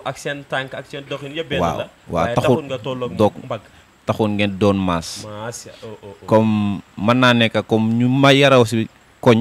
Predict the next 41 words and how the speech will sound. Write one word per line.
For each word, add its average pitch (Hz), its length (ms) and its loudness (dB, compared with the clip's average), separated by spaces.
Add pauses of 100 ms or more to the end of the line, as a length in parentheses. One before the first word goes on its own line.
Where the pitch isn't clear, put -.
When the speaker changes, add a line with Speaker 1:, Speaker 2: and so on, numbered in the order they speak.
Speaker 2:
màggee 110 360 2
fa. 92 160 -8 (120)
Speaker 1:
Mhm. 139 360 -18 (380)
Speaker 2:
Comme 120 220 2
jikko 151 240 0
bu 139 160 2
nga 123 160 4
am 117 80 0
ak 113 160 -2
man 123 240 2
jikko 127 240 0
bu 117 100 2
ma 117 140 4
am 101 180 2
du 107 120 0
benn. 98 320 2 (180)
Speaker 1:
Déedéet. 98 160 -18 (320)
Speaker 2:
Bokkuñ, 151 480 4
bokkuñ 156 480 4
bëgg-bëgg. 110 480 2
Speaker 1:
Macha - 400 -20
Speaker 2:
Kon 120 160 4
nit 135 460 2 (580)
ñaar 139 240 6
ñooñu 123 300 2 (920)
ay 139 220 2
ñooyam 160 400 4
bopp 120 160 2
waaye 107 160 6
dooñ 151 240 6
maas. 156 400 -2
Speaker 1:
Hmm. - 880 -20
Speaker 2:
Parce 107 180 -4
que 120 460 0
nit 135 240 0 (460)
xalaat 131 260 6 (200)
dafa 110 200 -2
am 113 140 0
solo 95 260 0
si 101 220 -6
nit. 98 180 0